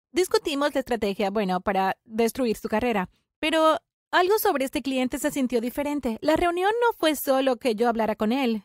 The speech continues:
también él fue quien me habló sobre lo que iba a hacer después de que estuviera todo hecho. No estaba triste y enojado como el resto de mis clientes, estaba emocionado de comenzar su nueva vida. Sus ojos estaban llenos de mil estrellas.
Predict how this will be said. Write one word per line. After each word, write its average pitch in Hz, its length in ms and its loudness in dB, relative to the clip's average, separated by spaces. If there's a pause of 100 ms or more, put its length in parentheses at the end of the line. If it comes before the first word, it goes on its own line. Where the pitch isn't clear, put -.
también 254 480 0
él 320 300 -2
fue 240 200 -2
quien 240 180 -2
me 226 80 0
habló 254 260 0
sobre 220 280 0
lo 214 140 -2
que 220 140 -2
iba 311 240 0
a 208 40 4
hacer 226 280 -2
después 226 320 -4
de 220 140 -2
que 233 200 -2
estuviera 254 400 -2
todo 262 220 0
hecho. 262 260 -2 (200)
No 349 140 0
estaba 349 240 2
triste 254 360 0
y 214 60 2
enojado 247 420 0
como 220 180 0
el 202 80 -4
resto 226 300 0
de 220 80 -2
mis 208 140 -2
clientes, 226 580 -2
estaba 311 320 0
emocionado 339 680 0
de 277 120 2
comenzar 247 420 -2
su 320 140 -4
nueva 294 380 2
vida. 202 420 -4
Sus - 260 -2
ojos 415 240 2
estaban 320 380 0
llenos 359 320 0
de 254 100 0
mil 285 300 0
estrellas. 302 580 -4